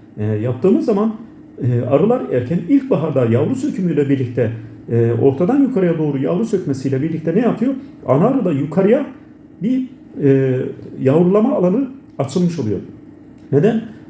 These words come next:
Ana arı sıcak olan daha üste, e, yumurtlamaya başlıyor ve benim, e, altı dadan kovan üstü yarım balıklı olan, e,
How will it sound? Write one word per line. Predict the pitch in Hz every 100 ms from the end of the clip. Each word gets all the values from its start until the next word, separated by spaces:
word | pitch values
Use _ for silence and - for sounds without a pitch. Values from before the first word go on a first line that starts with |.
| -
Ana | 123 170
arı | 254 247 - -
sıcak | - 214 240
olan | 196 185
daha | 196 240 226
üste, | 156 160 - - - - - -
e, | 117 113 110 107 107 -
yumurtlamaya | 139 143 131 113 110
başlıyor | 107 - 113 107
ve | 135
benim, | 165 208 220 - - - -
e, | 117 117 117 113 - -
altı | 131 147 262
dadan | 196 170 160 -
kovan | - 135 117 113
üstü | 147 - 226
yarım | 160 190 262
balıklı | 185 156 156
olan, | - 147 135 113 - - - -
e, | 117